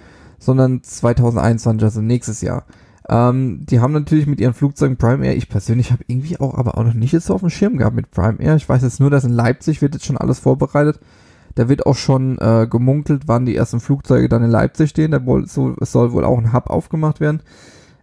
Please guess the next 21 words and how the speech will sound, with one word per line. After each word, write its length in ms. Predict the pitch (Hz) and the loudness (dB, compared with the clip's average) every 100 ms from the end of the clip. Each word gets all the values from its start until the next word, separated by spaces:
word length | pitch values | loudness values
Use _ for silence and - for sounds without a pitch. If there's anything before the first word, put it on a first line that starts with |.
| _ | _
Ähm, 400 | 127 123 127 127 | 2 4 2 0
die 140 | 113 117 | 2 2
haben 140 | 135 | 4
natürlich 440 | 139 - 135 127 | 2 0 0 -2
viel 240 | - 135 127 | -2 -2 0
Schutzausrüstung 760 | - 147 - 110 110 - 107 | -2 -2 -2 -2 -2 -4 -4
transportiert 520 | - 92 - 104 107 - | -4 -4 -4 -4 -4 -6
und 140 | - | -8
so 120 | 110 | -8
weiter, 260 | - 87 87 | -6 -6 -4
ne, 100 | 117 | -6
die 100 | 127 | -6
Prime 360 | - 90 101 | -6 -6 -6
Air. 100 | 80 | -6
Also, 420 | 117 120 139 147 - | -6 -2 0 0 2
ähm, 580 | 147 147 151 156 156 151 | 2 4 2 0 -2 -2
kann 220 | - 151 | 0 0
man 200 | 156 156 | 2 2
mal, 720 | 147 151 151 - 139 143 143 - | 2 2 2 2 2 2 2 2
äh, 100 | 139 | 0
im 260 | 135 139 | 0 -4